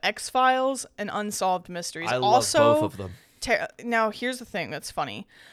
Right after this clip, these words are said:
Speaker 1: A lot of people are like, "The Unsolved Mysteries opening always freaked me out." And I understand because you know what's coming. Like,
Speaker 2: Mm-hmm.
Speaker 1: scary-ass Robert Stack telling you about a killer that hasn't been caught. But there's something
Speaker 2: He's still at large.
Speaker 1: Right.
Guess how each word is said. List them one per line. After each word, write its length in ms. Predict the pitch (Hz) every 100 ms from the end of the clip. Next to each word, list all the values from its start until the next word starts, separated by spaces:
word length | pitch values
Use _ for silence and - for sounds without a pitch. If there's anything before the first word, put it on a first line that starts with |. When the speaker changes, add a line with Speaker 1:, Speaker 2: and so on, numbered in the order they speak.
| -
Speaker 1:
A 60 | 196
lot 180 | 214 320
of 60 |
people 240 | 320 302 226
are 140 | 202
like, 240 | 180 165
"The 120 | - 214
Unsolved 400 | 233 311 285 226
Mysteries 560 | 165 185 - 175 170 -
opening 420 | 160 - 185 175
always 260 | 165 156 -
freaked 380 | - 190 165
me 100 | 180
out." 160 | 131 -
And 100 | 233
I 100 | 269
understand 560 | 339 339 - 349 214 165
because 240 | - 208
you 80 | 226
know 160 | 233
what's 180 | 226 -
coming. 440 | - 170 113 139 -
Like, 160 | 165
Speaker 2:
Mm-hmm. 80 | -
Speaker 1:
scary-ass 640 | - 233 226 226 214 202 -
Robert 280 | 202 185
Stack 340 | - 214 196 -
telling 260 | 208 190
you 100 | 180
about 180 | 175 170
a 20 | 170
killer 320 | - 196 170
that 140 | 135
hasn't 280 | 160 156 170
been 140 | 147
caught. 260 | 175 - - - - - - _
But 420 | 202 277 277 226
there's 200 | - 240 -
something 220 | 269 214
Speaker 2:
He's 220 | 320 320
still 260 | 330 294 311
at 160 | - -
large. 640 | 175 214 196 156 131 110
Speaker 1:
Right. 320 | - 359 220